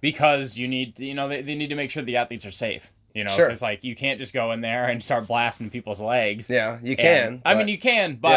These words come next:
Speaker 2: Yeah.
Speaker 1: you know, I, I think it's for the athlete's safety, you know, to be like, Okay, you know, y-, you're you know, gonna compete at Advance, I think, maybe. Who
Speaker 2: Well, it
Speaker 1: knows?
Speaker 2: makes sense. If you're, if you're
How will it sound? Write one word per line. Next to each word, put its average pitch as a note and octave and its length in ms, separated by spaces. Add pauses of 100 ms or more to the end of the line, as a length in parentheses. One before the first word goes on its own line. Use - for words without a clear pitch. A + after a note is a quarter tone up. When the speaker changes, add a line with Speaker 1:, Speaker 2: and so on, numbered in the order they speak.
Speaker 2:
Yeah. - 40 (380)
Speaker 1:
you E3+ 120
know, D#3 140
I, D#3+ 320
I E3+ 60
think F3 160
it's E3 120
for D#3 120
the B2+ 160
athlete's A#2+ 480
safety, F2+ 580
you G#2 140
know, F2+ 200
to F2+ 280
be F#2+ 160
like, F2 200
Okay, E2 380
you E2 80
know, D2+ 280 (580)
y-, G2+ 100
you're F#2+ 520 (360)
you E2 260
know, E2+ 140
gonna F2 180
compete F#2 300
at E2 100
Advance, D2+ 320
I G#2+ 140
think, D#2 240
maybe. E2+ 280
Who - 100
Speaker 2:
Well, G3 100
it F#3 80
Speaker 1:
knows? F#3 40
Speaker 2:
makes F3+ 180
sense. B2 260
If A#2+ 120
you're, D3+ 380
if - 160
you're D3 180